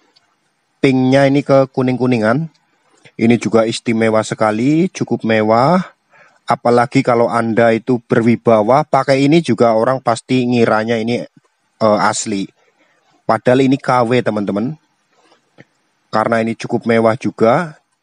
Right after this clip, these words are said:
jadi ini sangat pantas buat sekedar hiasan tangan. Untuk yang nomor tiga, eh, ukuran jarinya ini ukuran delapan.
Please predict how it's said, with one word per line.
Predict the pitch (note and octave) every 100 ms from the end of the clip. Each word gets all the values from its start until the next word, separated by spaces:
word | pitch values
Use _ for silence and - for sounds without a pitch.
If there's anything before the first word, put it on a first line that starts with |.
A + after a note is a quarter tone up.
| _
jadi | A2 G#2
ini | B2
sangat | C#3 C3+ C3 C3
pantas | B2 B2 - C3 - -
buat | A2 A2 -
sekedar | C3 B2 G#2 G#2
hiasan | A#2 G#2+ - G#2+
tangan. | G#2+ G2+ G#2 C#3 D#3+ _ _ _ - - -
Untuk | C#3+ C#3+ D#3+
yang | B2
nomor | A#2+ A#2
tiga, | A#2+ A#2 - A2+ A2 B2+ F3+ F3 D#3 _ _ _ _ _ _ _ B2+
eh, | C3 B2+
ukuran | B2+ C3+ C3+ C3+ B2+
jarinya | A#2+ G#2+ A2 B2 C3
ini | C#3+
ukuran | C#3 - C3 C3+ C3 B2
delapan. | B2 C3 B2 B2+ B2 - B2+ G2